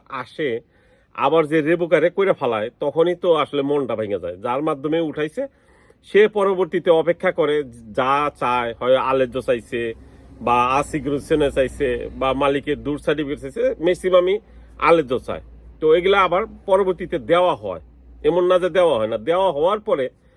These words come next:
এখন পর্যন্ত ম্যাক্সিমাম মানুষ অপেক্ষা করতেছে। আর এই রেবুকারের এটা এই বছরই, দুই হাজার চব্বিশ সালেই প্রথম শুরু হয়েছে। আগে এরকম অহরহ হাজার হাজার, শত শত এরকম ছিল না। হয়তো বা এক দুইটা ফাইল রেবুকারে করছে বা আনুল্লারে করছে বা নস-, ই করছে,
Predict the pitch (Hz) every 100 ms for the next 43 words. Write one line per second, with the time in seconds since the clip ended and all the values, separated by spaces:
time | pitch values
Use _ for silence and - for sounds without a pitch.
0 | _ _ _ - 180 208 240 240 233 214
1 | 233 190 - 185 180 165 202 214 160 165
2 | 170 156 135 107 101 107 113 127 139 147
3 | 190 208 208 160 147 143 160 135 - _
4 | _ _ _ 175 190 208 214 196 165 139
5 | 120 151 175 - 226 220 - 160 170 175
6 | 151 151 147 - 151 107 - 110 - 139
7 | 160 175 135 143 147 185 226 - - -
8 | - - - - 196 208 214 226 214 170
9 | 165 139 151 175 160 160 175 160 180 175
10 | 151 143 127 123 127 135 - 127 104 98
11 | 117 135 156 151 151 147 131 123 143 -
12 | 147 214 - - - - 127 160 160 160
13 | 170 185 180 214 180 151 143 143 147 160
14 | 160 160 165 165 - 156 143 143 147 -
15 | 147 143 131 113 160